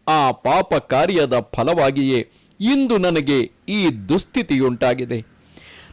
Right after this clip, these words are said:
ನತ್-, ನಚ್ಚೆ-, ನತ್ವೇವಾನಾಗತೆ ಕಾಲೇ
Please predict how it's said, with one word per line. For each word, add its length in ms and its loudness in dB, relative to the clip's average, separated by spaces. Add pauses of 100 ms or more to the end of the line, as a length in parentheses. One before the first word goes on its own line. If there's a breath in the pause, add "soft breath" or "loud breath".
(100)
ನತ್-, 540 -4
ನಚ್ಚೆ-, 600 0
ನತ್ವೇವಾನಾಗತೆ 1600 2
ಕಾಲೇ 640 0